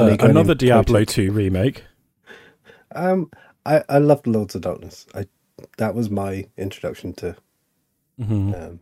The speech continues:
Speaker 1: dungeon crawlers.
Speaker 2: Didn't they re-release Diablo two recently?
Speaker 1: Did they do a good job of it? I, I,
Speaker 2: I
Speaker 1: I, I
Speaker 2: don't
Speaker 1: thought they just
Speaker 2: know.
Speaker 1: kind of, uh, made it run a modern kit. I don't think they glammed
Speaker 2: I,
Speaker 1: it up.
Speaker 2: I, I don't know, to be honest. I didn't, I never looked into it too, too much, to be honest. I,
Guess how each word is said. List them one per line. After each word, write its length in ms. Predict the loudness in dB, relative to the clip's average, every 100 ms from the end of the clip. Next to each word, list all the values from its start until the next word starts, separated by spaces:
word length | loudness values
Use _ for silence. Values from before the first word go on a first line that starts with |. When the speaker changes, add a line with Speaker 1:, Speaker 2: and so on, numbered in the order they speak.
| _
Speaker 1:
dungeon 280 | -12 -10 -10
crawlers. 180 | -2 2
Speaker 2:
Didn't 140 | 4
they 120 | 4 6
re-release 480 | 6 6 4 2
Diablo 400 | 2 2 2 2
two 240 | 0 0 0
recently? 540 | 0 -6 -12 -12 -12 -16 _ _ _
Speaker 1:
Did 140 | -14 -8
they 100 | -4
do 180 | -2 -2
a 40 |
good 180 | -4 -6
job 200 | -6 -6
of 60 | -12
it? 120 | -18 _ _ -10
I, 40 | -6
I, 40 |
Speaker 2:
I 180 | 0 2
Speaker 1:
I, 280 | 4 4 4
I 40 |
Speaker 2:
don't 320 | 4 6 6
Speaker 1:
thought 160 | 4 4
they 200 | 6 6
just 260 | 6 4 4
Speaker 2:
know. 60 |
Speaker 1:
kind 200 | 4 6
of, 200 | 4 2 -4
uh, 220 | -4 -4
made 260 | -4 -2 0
it 60 |
run 200 | 0 0
a 40 | 0
modern 440 | -4 -6 -8 -12 -14 _
kit. 280 | -4 -4 -4
I 100 | -6
don't 220 | -4 -6
think 240 | -4 -6 -6
they 180 | -12 -12 _ _ _ _ _ _ _ _ _ _ _ _ _ _ _ _ _ -16
glammed 280 | -8 -6 -2
Speaker 2:
I, 60 | -4
Speaker 1:
it 100 | -2
up. 80 |
Speaker 2:
I, 880 | -2 -2 -2 -10 _ _ _ _ -4
I 40 | 0
don't 200 | 0 0
know, 120 | -2
to 120 | -2
be 60 | -2
honest. 180 | -2 -2
I 40 |
didn't, 160 | -4 -2
I 120 | 2
never 200 | 2 2
looked 160 | -2 -6
into 180 | -6
it 80 | -8
too, 300 | -10 -10 -10 -12
too 140 | -10
much, 280 | -8 -8 -12
to 80 | -14
be 80 | -10
honest. 240 | -10
I, 80 | -10